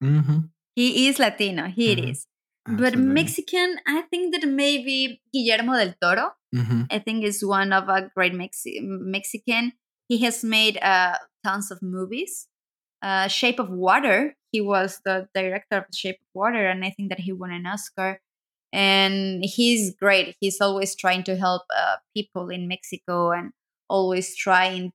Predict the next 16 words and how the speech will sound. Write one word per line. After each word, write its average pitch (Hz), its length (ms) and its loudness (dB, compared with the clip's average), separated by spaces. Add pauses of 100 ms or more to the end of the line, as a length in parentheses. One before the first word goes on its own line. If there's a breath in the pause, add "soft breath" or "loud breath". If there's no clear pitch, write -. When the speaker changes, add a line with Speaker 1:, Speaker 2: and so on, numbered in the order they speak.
Speaker 2:
to 175 420 -2
improve 202 440 -4
education 185 800 -6
back - 220 -4
there 185 140 -8
in 180 160 -8
Mexico. 196 480 -10 (440)
So 185 220 2
I 196 160 4
think 247 240 0
that, 240 120 -2
uh, - 120 -6 (420)
he's 262 240 -2
one 214 320 2
of 196 200 0
the 180 640 4